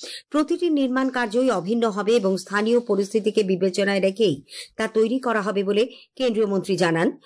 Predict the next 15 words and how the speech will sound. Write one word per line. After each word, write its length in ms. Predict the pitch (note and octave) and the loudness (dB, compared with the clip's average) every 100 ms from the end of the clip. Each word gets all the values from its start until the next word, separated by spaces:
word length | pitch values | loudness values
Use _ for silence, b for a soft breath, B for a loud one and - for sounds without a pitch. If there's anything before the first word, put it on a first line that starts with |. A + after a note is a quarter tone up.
| B B B3 | B B -2
দু 60 | E4 | -2
হাজার 240 | E4+ F4 - | 0 -2 -2
ছাব্বিশের 460 | C#4 A#3+ B3+ C#4+ A#3+ | -4 -2 0 0 0
উৎসবের 420 | A#3 - B3+ B3 | -2 -2 2 2
মরশুমের 440 | G#3 G#3 A#3+ A3 G#3 | 2 0 0 0 0
আগেই 200 | F3+ G3+ D4+ B B - | -2 -2 -2 B B -8
এই 120 | A#3+ | -2
কাজ 120 | B3 A#3+ - | 0 0 0
সম্পূর্ণ 340 | A3+ G3+ C#4 C#4 C4 | -2 0 0 0 0
করার 200 | B3 A#3+ | 0 0
নির্দেশ 360 | A#3 - D#4+ D#4 | 0 0 -2 0
দিয়েছেন 340 | F3+ D3+ - D3+ | 0 0 0 0
তিনি। 260 | F3+ D#3 C3 - - | 2 2 -2 -8 -2
উপজাতি 540 | D4 C#4 F#4+ G4 F#4 E4 | -2 2 0 0 0 0
বিষয়ক 340 | D#4 - D#4 | 0 0 -2